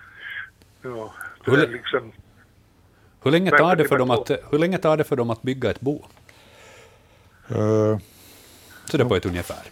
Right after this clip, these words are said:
Speaker 3: nå, nu går det några dagar. Ska vi säga en halv vecka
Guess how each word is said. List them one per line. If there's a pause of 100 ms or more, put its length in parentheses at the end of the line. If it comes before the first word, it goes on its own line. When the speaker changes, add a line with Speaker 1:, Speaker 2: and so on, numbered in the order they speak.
(540)
Speaker 3:
nå,
nu
går
det
några
dagar. (1800)
Ska
vi
säga
en
halv
vecka